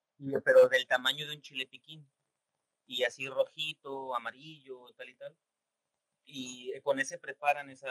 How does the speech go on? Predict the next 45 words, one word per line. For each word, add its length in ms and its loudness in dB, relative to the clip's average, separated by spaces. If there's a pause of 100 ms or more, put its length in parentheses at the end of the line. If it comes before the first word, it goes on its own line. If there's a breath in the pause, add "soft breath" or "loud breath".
(120)
salsa 280 -14
de 80 -8
guacamaya. 520 -16 (500)
Se 180 -2
la 160 -2
ponen 360 -12
a 40 -10
los 160 -18
duritos 440 -18
de, 360 -10
de 180 -20
cuero 220 2
de 120 -14
chicharrón 420 -20
de 80 -20
puerco, 760 -4
o 120 -20
se 120 -20
la 100 -14
ponen 360 -20
a, 300 -14
a 60 -20 (800)
bolillo, 680 -10
o 140 -14
se 120 -20
la 80 -20
ponen 340 -20
a, 160 -18 (200)
ese, 300 -16
a, 160 -12 (440)
¿cómo 120 -20
se 80 -16
llaman? 180 -12
A 60 -14
totopo, 420 -10
o 60 -20
sea, 100 -20
los 120 -20
chips 340 -10
y 60 -20
todo 140 -20
ese 80 -20
tipo 220 -16
de 80 -8
cosas. 260 -20